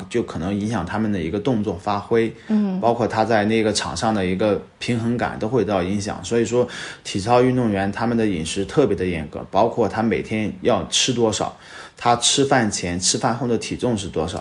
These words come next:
Speaker 2: 都要称是吗？
Speaker 1: 他每天都要去，对，每天都要监测。
Speaker 2: 嗯。
Speaker 1: 呃，我见过更严格的是什么呢？他连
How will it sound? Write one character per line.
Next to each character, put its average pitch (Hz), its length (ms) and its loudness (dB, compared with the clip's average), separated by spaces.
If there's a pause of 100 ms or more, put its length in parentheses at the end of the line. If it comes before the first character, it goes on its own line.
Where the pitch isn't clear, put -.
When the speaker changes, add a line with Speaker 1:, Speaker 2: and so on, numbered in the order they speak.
Speaker 2:
都 320 100 4
要 294 140 10
称 285 320 4
是 214 140 4
吗？ 196 80 4
Speaker 1:
他 - 20 0
每 135 60 4
天 139 80 4
都 127 80 4
要 113 180 4
去， 110 300 0 (420)
对， 143 160 8
每 110 160 4
天 139 220 6
都 135 80 6
要 123 120 8
监 113 240 2
测。 113 360 0 (240)
Speaker 2:
嗯。 - 140 -14
Speaker 1:
呃， 117 120 2
我 113 160 6
见 151 220 6
过 135 120 10
更 147 220 4
严 123 220 4
格 113 120 6
的 107 140 4
是 113 140 0
什 95 100 0
么 95 80 0
呢？ 95 180 -2
他 135 180 2
连 120 300 2